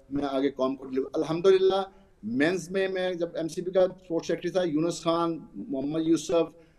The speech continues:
शाहिद नज़ीर, आपका नवीद राना, ये सारे मेरी team के player थे। जब हमने ये कहा था कि "We will not hire stars, we will produce stars",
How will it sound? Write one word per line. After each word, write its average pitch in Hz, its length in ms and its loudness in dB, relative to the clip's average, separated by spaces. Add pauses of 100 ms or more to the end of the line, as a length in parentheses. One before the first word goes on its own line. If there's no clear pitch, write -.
(320)
शाहिद 170 360 2
नज़ीर, 165 760 4
आपका 156 320 -2
नवीद 156 380 2
राना, 160 220 0
ये 165 120 -6
सारे 156 300 -4
मेरी 143 220 2
team 135 180 -2
के 139 100 -4
player 127 240 0
थे। 143 380 -6 (160)
जब 135 120 -4
हमने 147 380 -2 (420)
ये 151 240 2
कहा 135 160 0
था 151 120 -2
कि 147 120 0
"We 139 60 -4
will 135 220 -2
not 143 180 4
hire 135 300 0
stars, 135 440 -2
we 135 160 -8
will 139 160 -4
produce 143 360 0
stars", - 500 -6